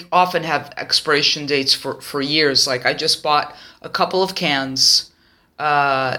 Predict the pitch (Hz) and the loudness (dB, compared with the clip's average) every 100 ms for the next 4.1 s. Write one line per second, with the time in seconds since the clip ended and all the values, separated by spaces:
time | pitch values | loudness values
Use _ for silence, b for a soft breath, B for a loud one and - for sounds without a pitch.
0 | - 151 - 170 165 185 180 170 - 170 | -4 -4 0 0 2 4 2 0 0 2
1 | 170 160 - 160 151 156 156 - 156 151 | 2 2 0 0 -4 -6 -4 -6 -6 -6
2 | - 147 151 - 214 208 - 185 B B | -6 -6 0 0 0 -2 -2 -8 B B
3 | B - 175 - 220 240 226 285 277 269 | B -6 -4 -2 2 2 2 2 2 0
4 | - | -12